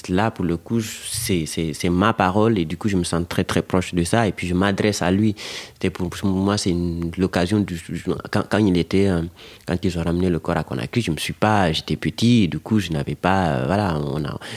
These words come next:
on avait que les larmes, on pleurait, on disait que, ah, mais, euh,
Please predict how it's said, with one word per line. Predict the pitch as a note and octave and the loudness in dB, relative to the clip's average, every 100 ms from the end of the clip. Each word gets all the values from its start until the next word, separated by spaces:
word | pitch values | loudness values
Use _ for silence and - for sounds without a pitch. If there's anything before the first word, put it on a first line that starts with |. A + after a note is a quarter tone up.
| - | -8
on | E2 | -2
avait | D2+ D2+ | 0 0
que | E2 | -2
les | C#2+ C2 | -2 0
larmes, | E2+ G#2 F#2+ | 2 2 0
on | D#2 | -2
pleurait, | - C2+ - | -4 -4 0
on | G#2 F2+ | 2 2
disait | D#2+ F2 | 0 -2
que, | - - | -2 -2
ah, | F2 | 0
mais, | F2+ D2+ | 0 0
euh, | C#2+ C#2 | -2 -4